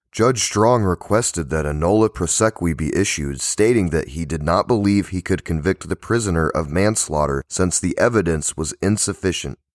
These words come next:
Howe would have been freed as a result of this, but he would still have been charged with manslaughter.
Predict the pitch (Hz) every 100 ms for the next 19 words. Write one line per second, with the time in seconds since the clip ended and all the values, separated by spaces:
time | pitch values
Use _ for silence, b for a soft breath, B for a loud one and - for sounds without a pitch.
0 | _ _ _ _ _ - 120 147 156 135
1 | 113 110 98 - 127 113 95 95 95 104
2 | 120 110 87 90 - 80 87 90 85 -
3 | 135 135 123 113 - 107 95 92 - 107
4 | 92 92 101 - 78 76 73 76